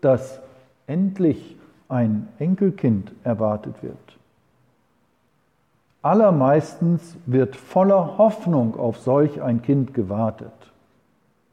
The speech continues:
Oder stimmt ihr mir darin nicht zu? Wir wissen natürlich auch, dass Hebammen uns davon erzählen könnten, unter welchen schwierigen Bedingungen Frauen in der antiken Welt ein Kind bekommen haben.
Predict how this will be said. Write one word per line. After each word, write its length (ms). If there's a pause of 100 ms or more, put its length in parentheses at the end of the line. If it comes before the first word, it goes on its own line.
(140)
Oder 160
stimmt 380
ihr 80
mir 200
darin 460 (100)
nicht 300
zu? 240 (3750)
Wir 160
wissen 240
natürlich 520
auch, 360
dass 340
Hebammen 480
uns 220
davon 420
erzählen 560
könnten, 400
unter 320
welchen 380
schwierigen 760
Bedingungen 680
Frauen 480
in 120
der 140
antiken 640
Welt 440
ein 200
Kind 320
bekommen 560
haben. 300